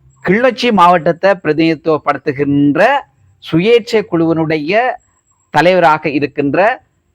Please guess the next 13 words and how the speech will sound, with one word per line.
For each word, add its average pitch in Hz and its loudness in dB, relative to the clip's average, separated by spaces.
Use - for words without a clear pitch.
சந்திரகுமார் 190 2
அவர்களை 165 0
அந்த 151 2
அமைப்பிலே 185 2
அல்லது 165 2
அந்த 127 -2
குழுவிலே 220 -2
நியமிப்பது 180 -2
தங்களுக்கு 170 0
பொருத்தமல்ல, 170 0
அவர் 160 -2
தமிழ் 175 -2
தேசியத்துக்கு 180 -4